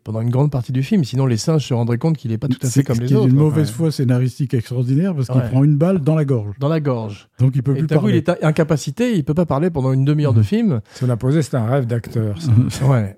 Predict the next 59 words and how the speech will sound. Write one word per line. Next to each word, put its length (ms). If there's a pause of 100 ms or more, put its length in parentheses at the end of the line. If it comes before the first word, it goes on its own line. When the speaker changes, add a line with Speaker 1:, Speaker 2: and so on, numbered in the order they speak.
Speaker 1:
Est-ce 200
que 80
c'était 220
Speaker 3:
Pas 60
Speaker 1:
dans 100
Speaker 3:
de 60
Speaker 1:
le, 40
Speaker 3:
texte, 420
Speaker 1:
c'est 100
dans 120
le 60
Speaker 3:
attends. 80
Speaker 1:
livre, 200
ça, 160
papa ? 220
Tu 80
te 60
rappelles 260
pas, 120
ça ? 300 (400)
Speaker 3:
Ah 60
non, 140
parce 160
qu'il 100
parlait 240
pas, 180
alors 140
j'ai 80
pas 140
pu 140
le 60
lire. 220
Speaker 1:
Ouais. 340
<laughs> 680
Un 40
livre 260
de 80
Boule. 340 (340)
Speaker 2:
<laughs> 360
Speaker 1:
Mais, 220
euh, 260
<laughs> 880
Linda 380
Harrison, 300
donc, 200
elle 100
fait 120
Nova. 560
Il 100
faut 140
parler 280
que 280
Ursula, 480
Ursula 460
Andress 420
a 60
passé 240
des 120
tests 520